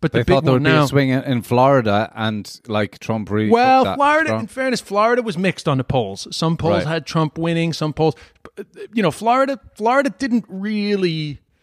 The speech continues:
Speaker 1: go against the polls as much as people make out. Wow. Holy shit. Pennsylvania right now, three million two two four to three million eighty-eight. Tight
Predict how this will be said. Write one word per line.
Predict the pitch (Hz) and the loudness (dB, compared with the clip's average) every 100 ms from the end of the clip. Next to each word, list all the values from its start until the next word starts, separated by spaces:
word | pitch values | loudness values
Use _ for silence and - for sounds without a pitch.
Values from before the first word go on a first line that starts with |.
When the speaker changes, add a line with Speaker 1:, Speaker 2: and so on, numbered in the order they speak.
| _ _ _ - | _ _ _ 0
Speaker 1:
go | 170 160 | 4 4
against | 143 147 - | 2 -2 -4
the | 156 | -6
polls | - 160 131 | 0 0 0
as | 131 | -4
much | 147 143 | -6 -6
as | 143 | -8
people | - 160 - 131 117 _ _ _ - | -8 -8 -6 -8 -8 _ _ _ -2
make | 143 139 143 | 0 0 0
out. | 139 120 123 165 | -2 -2 -6 -12
Wow. | 117 127 135 123 120 _ _ _ _ _ _ | -4 -2 0 -2 -6 _ _ _ _ _ _
Holy | - 165 170 170 143 | -2 2 2 2 0
shit. | - 160 135 - | -2 -2 -2 -2
Pennsylvania | 160 180 190 147 170 160 131 | -2 -2 -2 0 2 2 0
right | 120 156 175 | 2 2 2
now, | 160 147 120 | 0 0 -2
three | - - 170 185 | -6 -2 0 2
million | 175 170 147 127 | 2 2 0 -2
two | 190 190 | -6 -6
two | - 175 | -6 -6
four | - 160 151 127 127 _ _ _ - | -6 -2 0 0 -2 _ _ _ -8
to | |
three | 151 - 180 180 | -8 -4 -4 -2
million | 175 175 165 151 147 - _ _ _ _ | 0 0 0 -2 -4 -8 _ _ _ _
eighty-eight. | 165 170 170 165 160 139 143 - _ _ _ _ - | 0 2 2 4 4 2 -2 -14 _ _ _ _ -12
Tight | - - 190 185 | -8 -2 -2 -2